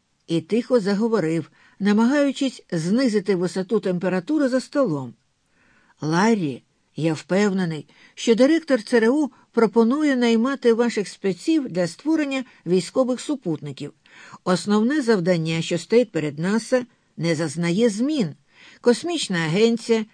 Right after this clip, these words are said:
займатиметься тим, чим займалася завжди. Тільки грошей у вас буде більше, і безпеки також». Сказавши це, Пікерінг повернувся до президента.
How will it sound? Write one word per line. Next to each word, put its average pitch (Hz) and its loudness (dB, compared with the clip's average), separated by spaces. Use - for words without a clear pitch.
займатиметься 196 -2
тим, 254 -2
чим 302 -2
займалася 254 2
завжди. 165 -2
Тільки 226 4
грошей 233 2
у 202 4
вас 160 -2
буде 302 2
більше, 196 -2
і 277 0
безпеки 294 0
також». 165 -2
Сказавши 185 -2
це, 226 -4
Пікерінг 208 2
повернувся 240 -2
до 208 2
президента. 143 -6